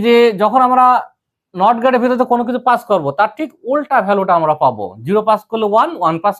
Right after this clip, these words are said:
করলে জিরো। ওকে, তাহলে এখন আমাদের ফলাফল কি হচ্ছে? জিরো। এখানে আমরা এই যে সত্যক সারণ, এটা থেকে আমরা কি দেখতে পাচ্ছি? যে যখন সকল ইনপুট হাই হচ্ছে, মানে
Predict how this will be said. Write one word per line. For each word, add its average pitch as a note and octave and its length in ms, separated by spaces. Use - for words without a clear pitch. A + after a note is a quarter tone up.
করলে D#4+ 300
জিরো। D3+ 240
ওকে, F#3+ 160
তাহলে A3+ 220
এখন B3 180
আমাদের A#3+ 220
ফলাফল A#3+ 360
কি B3 120
হচ্ছে? B3 260
জিরো। A#2 240
এখানে C#4+ 300
আমরা G#3+ 180
এই C4+ 180
যে C4 80
সত্যক B3 380
সারণ, G3+ 260
এটা G#3 160
থেকে A3+ 180
আমরা F#3+ 160
কি A3 60
দেখতে G#3 260
পাচ্ছি? A3 280
যে E3 80
যখন G#3+ 340
সকল C4 300
ইনপুট C4 280
হাই A3 180
হচ্ছে, B2+ 300
মানে D#3 180